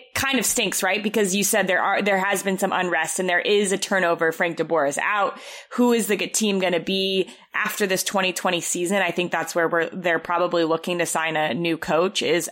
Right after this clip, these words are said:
after this season. Would he fit in that? Would he be a big,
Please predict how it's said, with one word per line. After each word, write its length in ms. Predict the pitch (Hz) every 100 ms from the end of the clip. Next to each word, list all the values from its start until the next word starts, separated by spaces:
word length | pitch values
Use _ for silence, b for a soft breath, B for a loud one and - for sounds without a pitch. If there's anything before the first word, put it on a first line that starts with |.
| -
after 380 | 160 - 185 170
this 160 | 165
season. 500 | - 160 156 170 208 - b b b b b b b b _ _ -
Would 360 | 175 196 208
he 160 | 208 214
fit 380 | - 202 220 -
in 120 | 220
that? 400 | 226 - - - 190
Would 140 | 196
he 100 | 190
be 160 | 175 180
a 60 |
big, 460 | 151 - 190 190